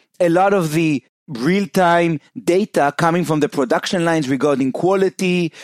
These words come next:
regarding availability on the shop floor. When now we're gonna take these two data sets and merge them, this is going to be a really unique solution. And I think our customers really have, you know, things to look forward,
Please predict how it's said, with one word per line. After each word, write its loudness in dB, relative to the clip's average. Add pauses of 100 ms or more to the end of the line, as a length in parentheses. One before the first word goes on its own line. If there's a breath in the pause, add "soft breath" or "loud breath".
regarding 0
availability 0 (180 loud breath)
on 0
the 0
shop -2
floor. -6 (460 loud breath)
When 0
now 2
we're 2
gonna 0
take -4
these -4
two -2
data -2
sets -4
and 0
merge -2
them, -2 (220 soft breath)
this -2
is -2
going -2
to 0
be -2
a 2
really 0
unique -2
solution. -2 (300 soft breath)
And 2
I 0
think -2
our 0
customers -2
really -2
have, 0 (320 loud breath)
you 0
know, 0
things -4
to -2
look -2
forward, 0